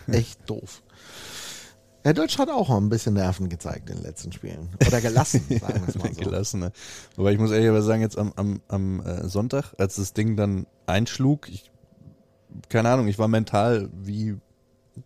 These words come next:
Speaker 1: ganz viele Menschen, glaub ich, schon im Penaltyschießen. Und dann denkst du so, ja, oh, okay, ja, hm, ja, gut. <laughs> Dann, ähm, wird das jetzt die Szene des Spiels, auf die man sich dann nochmal fokussieren müsste. Also ich hatte in dem Moment tatsächlich eher so die,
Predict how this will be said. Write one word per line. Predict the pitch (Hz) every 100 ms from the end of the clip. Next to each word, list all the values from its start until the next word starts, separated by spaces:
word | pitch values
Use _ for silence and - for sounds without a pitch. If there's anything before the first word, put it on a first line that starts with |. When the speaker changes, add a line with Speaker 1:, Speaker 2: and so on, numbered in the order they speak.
| _ _ _ -
Speaker 1:
ganz | 104 120
viele | - 131 131
Menschen, | 123 135 147
glaub | 117 123
ich, | 127
schon | - 120 123 110 -
im | 113
Penaltyschießen. | 110 101 104 131 - 156 - 160 165 - - - - - _ - -
Und | 110
dann | 113 113
denkst | 113 113
du | 110
so, | 104
ja, | 113 107
oh, | 107 - 123 95
okay, | 98 127 117 101
ja, | 101 101
hm, | 117 101 90 -
ja, | 101 95 90
gut. | 113 98 - 123 - 160
<laughs> | - 135
Dann, | 147 123 113 -
ähm, | 101 107 104 _ - - - - _ _ _ _ -
wird | 104 117
das | 127 -
jetzt | 123
die | 135
Szene | - 143 143
des | 131
Spiels, | - 170 156 104 -
auf | 101 104
die | -
man | 110 104
sich | 104
dann | 101
nochmal | 98 95
fokussieren | - 104 - 107 101
müsste. | 101 110
Also | 107
ich |
hatte | 139 -
in | 123
dem | 127
Moment | 123 123
tatsächlich | 120 131 123 107
eher | 117
so | 117 110
die, | 107 107